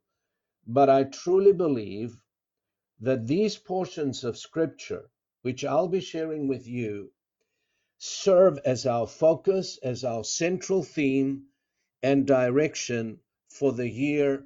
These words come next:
ahead. We thank God for the year that was past. We've had some challenges and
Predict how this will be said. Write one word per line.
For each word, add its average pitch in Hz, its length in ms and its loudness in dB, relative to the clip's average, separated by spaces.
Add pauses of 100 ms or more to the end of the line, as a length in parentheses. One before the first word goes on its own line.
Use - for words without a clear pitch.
(120)
ahead. 107 460 -8 (1080)
We 139 140 4
thank 170 300 -4
God 160 300 0
for 151 160 -4
the 135 140 0
year 147 320 -2
that 120 240 -4
was 113 180 -8
past. 151 640 -6 (400)
We've 120 220 -8
had 131 260 0
some 113 240 -8
challenges 156 840 -2
and 104 240 -12